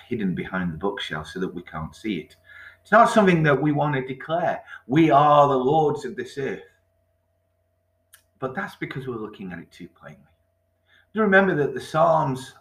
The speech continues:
all the poetry itself, they're prophetic messages. There are conversations that are going on here. And in this particular message, this Psalm of David, David isn't glorifying himself because he's the king of all the earth,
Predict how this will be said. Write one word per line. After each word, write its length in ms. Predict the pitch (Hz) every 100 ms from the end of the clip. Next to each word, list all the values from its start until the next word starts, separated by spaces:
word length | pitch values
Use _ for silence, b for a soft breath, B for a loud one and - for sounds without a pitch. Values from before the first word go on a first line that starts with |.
| -
all 160 | 151
the 120 | 190
poetry 500 | 190 110 101 95 101
itself, 460 | 90 - 120 110 B B B
they're 160 | 156 160
prophetic 600 | 160 - 175 151 160 120
messages. 600 | 139 143 135 104 107 -
There 180 | 131 131
are 180 | 127 B B B
conversations 920 | - 190 170 147 180 170 170 135 117
that 160 | 113 110
are 60 | 104
going 380 | 113 123 127
on 240 | 113 127 127
here. 360 | 123 92 87 B B B -
And 180 | 113 120
in 260 | 156 240
this 160 | 254 -
particular 640 | - 127 185 185 165 117
message, 480 | 101 95 - 95 -
this 220 | 101 -
Psalm 400 | - 139 139 117
of 100 | 98
David, 480 | 117 117 120 101 90 B B B B 123
David 440 | 190 254 202 147
isn't 520 | 165 196 165 135 113 - 107
glorifying 760 | 127 190 185 143 - 135 120
himself 640 | 113 113 101 - 180 175 -
because 260 | - 117
he's 300 | - 135 -
the 60 | -
king 360 | - 135 135
of 120 | 104 110
all 180 | 120
the 180 | 90 95
earth, 280 | 165 - -